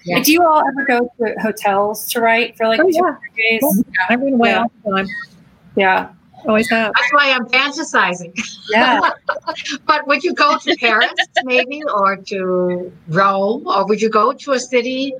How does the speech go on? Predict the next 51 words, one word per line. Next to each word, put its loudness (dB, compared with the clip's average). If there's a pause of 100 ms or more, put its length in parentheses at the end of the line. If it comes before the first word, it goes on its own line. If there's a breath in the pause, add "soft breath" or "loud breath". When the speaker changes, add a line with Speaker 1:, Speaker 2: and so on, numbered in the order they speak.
(320 loud breath)
Speaker 1:
another 2
one, 0
if -2
you -2
set 0
the -8
book -4
there, -4
would -4
you 0
do 2
that? -8 (1080 loud breath)
Speaker 2:
Well, 4
it's, 2
you 0
know, 2
that 2
was 0
before 0
I 2
had -4
children. -2
I 2
wasn't 0
even -4
married, 0
and -2
I 0
had, 0
I -2
didn't, -4
hadn't -2
had -6
children. -2
And -6
so -2
the 0
reason 2
that 0
we -2
moved 0
back, 0
we 0
actually -2
lived -2
there 0
t-, -6
for -2
two -2
years. 0
And, -2